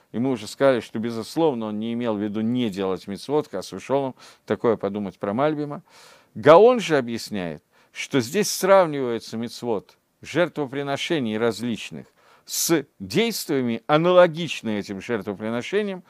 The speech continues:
внутри этого мира, бен адам и хаверо, между человеком и ближним, закон, цдока, хесед и познание Всевышнего. И эти четыре вещи,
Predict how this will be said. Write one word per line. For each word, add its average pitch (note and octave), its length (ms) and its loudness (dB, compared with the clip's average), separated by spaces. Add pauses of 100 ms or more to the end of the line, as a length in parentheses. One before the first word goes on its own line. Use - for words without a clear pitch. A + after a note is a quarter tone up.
(260)
внутри D3+ 640 -4 (120)
этого A#2+ 360 0
мира, F3+ 320 0
бен C3 240 -2
адам A#2+ 300 0
и G2 40 -12
хаверо, C3 360 0
между C3 300 -6
человеком A2+ 520 -4
и F#2+ 80 -8
ближним, D#3 500 -6 (580)
закон, E3+ 640 2 (220)
цдока, C#3 720 2 (180)
хесед D#3 540 0 (160)
и D3 240 -4 (360)
познание C#3 580 2
Всевышнего. F2 720 -10 (400)
И C3 100 0
эти F#3+ 240 4
четыре B2 460 -4
вещи, E3+ 440 -2